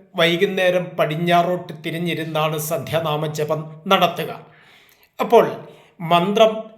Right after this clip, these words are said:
സന്ധ്യാനാമം ജപിക്കുമ്പോൾ ആദ്യം പ്രണവം ജപിച്ച് മൂന്ന് പ്രാവശ്യം പ്രണവം ജപിച്ചതിന് ശേഷം, അതായത് ഓംകാരം ജപിച്ചതിന് ശേഷം വേണം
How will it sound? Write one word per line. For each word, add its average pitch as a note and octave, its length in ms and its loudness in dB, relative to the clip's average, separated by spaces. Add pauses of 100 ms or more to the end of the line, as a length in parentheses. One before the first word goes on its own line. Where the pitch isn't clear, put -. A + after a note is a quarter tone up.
(140)
സന്ധ്യാനാമം F#3+ 760 -2
ജപിക്കുമ്പോൾ F#3 760 -2 (600)
ആദ്യം D#3+ 600 2 (920)
പ്രണവം G3 580 4 (380)
ജപിച്ച് F#3+ 760 -2 (380)
മൂന്ന് G3 400 4
പ്രാവശ്യം F3+ 680 0 (640)
പ്രണവം F#3+ 640 0 (180)
ജപിച്ചതിന് F3 720 -4
ശേഷം, D#3 420 -4 (260)
അതായത് D#3 680 2 (220)
ഓംകാരം F3 640 2 (240)
ജപിച്ചതിന് E3+ 760 -4
ശേഷം D#3 720 0 (440)
വേണം E3 680 2